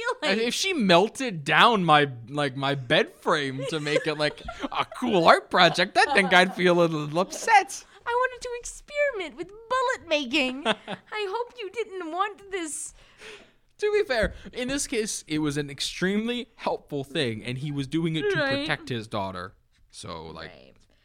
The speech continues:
Speaker 1: still.
Speaker 2: Well, and, and we see, too, that Zoe's dying.
Speaker 1: Yes, she is not
Speaker 2: She
Speaker 1: just from the
Speaker 2: dies.
Speaker 1: wound, but she gets her, the final finishing thing is a wound from her father,
Speaker 2: Yeah.
Speaker 1: which ends up fulfilling the
Speaker 2: Fulfilling
Speaker 1: prophecy.
Speaker 2: prophecy. Um,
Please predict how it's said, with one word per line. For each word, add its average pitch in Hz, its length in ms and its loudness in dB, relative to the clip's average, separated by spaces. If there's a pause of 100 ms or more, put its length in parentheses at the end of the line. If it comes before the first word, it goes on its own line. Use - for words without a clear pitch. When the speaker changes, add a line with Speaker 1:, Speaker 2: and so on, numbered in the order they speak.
(280)
Speaker 1:
still. 262 140 -12
Speaker 2:
Well, 127 100 -4
and, - 60 -14 (400)
and 247 160 -10
we 254 120 -12
see, 349 380 -12
too, 247 360 -12
that 208 300 -16 (260)
Zoe's 196 400 -12
dying. 92 560 -16 (160)
Speaker 1:
Yes, - 300 -18
she 139 240 -10
is 120 260 -12
not 131 160 -4
Speaker 2:
She 226 60 -12
Speaker 1:
just 147 180 -4
from 139 140 -8
the 131 80 -6
Speaker 2:
dies. 127 80 -8
Speaker 1:
wound, 120 360 -8
but 104 140 -12
she - 160 -16
gets 104 440 -14 (300)
her, 117 100 -14
the 120 200 -14 (400)
final 135 280 -4
finishing 120 360 -12
thing 113 200 -12
is 110 120 -12
a 104 100 -12
wound 110 320 -12
from 98 440 -14
her 104 80 -20
father, 175 500 -2 (140)
Speaker 2:
Yeah. 165 140 -20
Speaker 1:
which - 360 -12 (120)
ends 95 320 -16
up 85 220 -18 (280)
fulfilling 120 400 -10
the 110 80 -10
Speaker 2:
Fulfilling 95 200 -10
Speaker 1:
prophecy. - 180 -16 (100)
Speaker 2:
prophecy. - 220 -20 (640)
Um, 202 540 -10